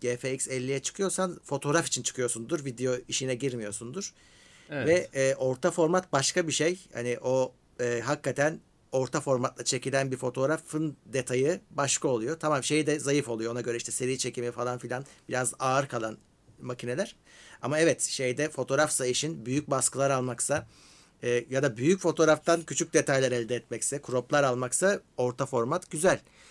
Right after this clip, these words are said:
Speaker 1: Ama Sony A yedi serisi de çok
Speaker 2: Stüdyo
Speaker 1: güzel.
Speaker 2: için.
Speaker 1: Evet, stüdyo için, özellikle stüdyo için. Bu biraz yapılan işe göre karar verilir. Bu böyle hani makine,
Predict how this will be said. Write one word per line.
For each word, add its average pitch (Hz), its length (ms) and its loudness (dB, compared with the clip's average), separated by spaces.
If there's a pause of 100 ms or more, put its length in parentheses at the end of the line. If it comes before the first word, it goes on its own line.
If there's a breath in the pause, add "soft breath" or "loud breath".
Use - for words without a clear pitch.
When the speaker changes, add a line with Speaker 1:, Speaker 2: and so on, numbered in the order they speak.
(440 loud breath)
Speaker 1:
Ama 131 160 2
Sony 147 300 2
A 139 120 6
yedi 143 220 4
serisi 143 380 4
de 147 80 4
çok 127 160 -2
Speaker 2:
Stüdyo 120 240 -2
Speaker 1:
güzel. 110 180 -4
Speaker 2:
için. 117 280 -12 (380)
Speaker 1:
Evet, 127 180 0
stüdyo 135 300 0
için, 123 180 0
özellikle 123 480 -2
stüdyo 117 320 -6
için. 175 260 -6 (520 loud breath)
Bu 160 180 0
biraz 170 280 6
yapılan 165 300 2
işe 165 160 4
göre 139 240 4
karar 123 300 0
verilir. 117 280 -2
Bu 127 100 -4
böyle 143 220 4
hani 143 260 2
makine, 147 480 0